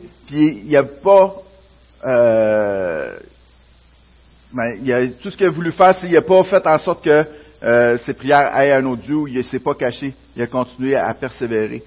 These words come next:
à être intègre devant Dieu. Daniel fut retiré de la fosse aux lions, aucune blessure sur lui. Le décret du roi, après ça, comment qu'il est, peut être radical.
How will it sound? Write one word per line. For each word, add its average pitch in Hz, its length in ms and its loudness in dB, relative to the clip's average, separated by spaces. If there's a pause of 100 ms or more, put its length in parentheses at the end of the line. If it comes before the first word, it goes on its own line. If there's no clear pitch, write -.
(160)
à 104 120 -4
être 107 100 -8
intègre 113 420 -4
devant 101 260 -8
Dieu. - 220 -20 (2500)
Daniel 190 580 4
fut 196 100 -4
retiré 185 360 -2
de 185 60 0
la 175 80 4
fosse 185 260 -6
aux 180 100 2
lions, 202 320 -2 (240)
aucune 226 440 -2
blessure 190 440 0
sur 185 240 0
lui. 175 300 -4 (1160)
Le 151 120 -2
décret 175 340 2
du 180 100 -2
roi, 202 200 4
après 185 260 2
ça, 220 380 2 (100)
comment 175 220 -2
qu'il 170 200 -10
est, 190 80 -4
peut 190 160 0
être 170 520 0
radical. 156 840 0